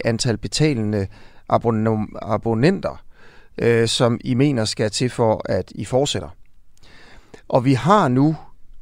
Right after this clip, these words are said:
tolv hundrede, mener jeg, der betaler niogtredive kroner om måneden. Og det her, det er jo fuldstændig afgørende tal for os. Altså, øhm,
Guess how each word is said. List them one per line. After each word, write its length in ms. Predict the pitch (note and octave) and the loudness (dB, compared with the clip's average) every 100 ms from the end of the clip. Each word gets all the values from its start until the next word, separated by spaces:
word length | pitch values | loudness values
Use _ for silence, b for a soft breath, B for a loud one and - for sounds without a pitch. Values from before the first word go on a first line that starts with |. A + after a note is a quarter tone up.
| - | -4
tolv 240 | - D#3 | 2 2
hundrede, 260 | B2 A2 G#2+ | 2 -2 -2
mener 200 | F2+ C2 | -4 -10
jeg, 100 | B1 - - - - - - - - | -12 -16 -16 -16 -12 -8 -8 -8 -4
der 80 | B2+ | -2
betaler 440 | A#2+ A#2 C#3+ B2+ | -2 0 2 2
niogtredive 420 | A2+ C3+ A2+ A2 A2+ | 2 0 0 0 0
kroner 240 | - B2 | 0 0
om 80 | A2 | 0
måneden. 360 | G2 G2 F2+ - b b b | 0 -2 -2 -4 b b b
Og 100 | - | 2
det 80 | D#3+ | 4
her, 80 | |
det 60 | C#3 | 4
er 40 | |
jo 40 | C#3+ | 2
fuldstændig 440 | - D#3+ D3 A#2 | -2 -4 -2 0
afgørende 340 | G#2 B2 A2+ G2 | 0 2 -2 -2
tal 200 | A2 F#2 | -4 -2
for 140 | G#2 | -2
os. 300 | F2+ - - | -2 -4 -8
Altså, 300 | - F#2 D#2 - B B B B B B B - | -8 -8 -8 -10 B B B B B B B -14
øhm, 800 | A3+ A2 A2 A2 G#2 G#2 F#2+ F2+ | -6 -2 0 0 -2 -6 -8 -12